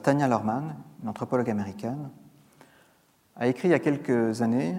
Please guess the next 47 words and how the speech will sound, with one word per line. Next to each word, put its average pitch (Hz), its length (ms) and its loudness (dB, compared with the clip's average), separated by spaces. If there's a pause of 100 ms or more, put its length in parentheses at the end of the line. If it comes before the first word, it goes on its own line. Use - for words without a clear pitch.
(100)
un 120 140 0
ouvrage 147 360 0
sur 135 120 -2
la 117 80 2
façon 131 260 -4
dont 165 100 0
les 123 160 2
évangéliques 120 540 -4
entendaient 147 480 0
Dieu 127 180 0
leur 117 180 -2
parler. 98 300 -8 (1500)
C'était - 280 -4
également 120 580 4
le, 101 120 -6 (640)
le 110 80 -8
sujet 120 260 -2
de 117 60 0
ma 101 80 0
thèse 123 300 2
de 120 40 -6
doctorat. 127 600 -4 (800)
Au - 40 -6
moment 113 180 2
où 113 40 2
j'écrivais 113 380 -4
ma 107 140 -4
thèse, 127 360 -2
je 107 140 -10
n'avais 98 160 -6
pas 117 160 2
lu 123 100 0
Tanya 117 260 0
Luhrmann, 113 480 -2
on 104 60 -8
a 98 60 -6
écrit, 110 340 -12
euh, 101 80 -8 (200)
nos 107 180 -6
ouvrages 110 260 -2
à 101 60 -6
peu 104 100 -6
près - 160 -10
en 98 40 -6
même 101 160 -8
temps. 139 260 -6 (1500)
Et 190 440 8